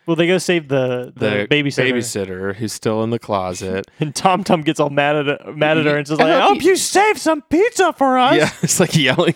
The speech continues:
Speaker 2: at this poor woman who's
Speaker 1: Yeah.
Speaker 2: assaulted and locked in a closet for
Speaker 1: Yeah, she's, like,
Speaker 2: hours.
Speaker 1: shaking, like,
Speaker 2: Yeah,
Speaker 1: "Oh,
Speaker 2: she's, like,
Speaker 1: oh, oh,
Speaker 2: trembling, yeah.
Speaker 1: oh."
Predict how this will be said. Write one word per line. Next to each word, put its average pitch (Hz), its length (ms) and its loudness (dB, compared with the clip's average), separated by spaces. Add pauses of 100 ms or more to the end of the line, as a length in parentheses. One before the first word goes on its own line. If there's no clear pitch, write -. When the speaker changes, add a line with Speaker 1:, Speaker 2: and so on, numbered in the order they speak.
Speaker 2:
at - 80 -20
this 131 180 -6
poor 131 280 -4
woman 120 400 -6
who's 110 180 -4
Speaker 1:
Yeah. 143 80 0
Speaker 2:
assaulted 113 580 -2
and 104 120 -10
locked 101 280 -6
in 107 80 -10
a 98 40 -8
closet 104 480 -6
for 95 180 -8
Speaker 1:
Yeah, 165 80 0
she's, 156 220 -2
like, 101 100 2
Speaker 2:
hours. 98 160 4
Speaker 1:
shaking, 160 520 0
like, 135 140 -6
Speaker 2:
Yeah, 120 200 4
Speaker 1:
"Oh, 277 80 4
Speaker 2:
she's, 123 140 0
like, 120 140 2
Speaker 1:
oh, 302 80 6
oh, 285 40 4
Speaker 2:
trembling, 107 500 2
yeah. 110 280 2
Speaker 1:
oh." - 40 -20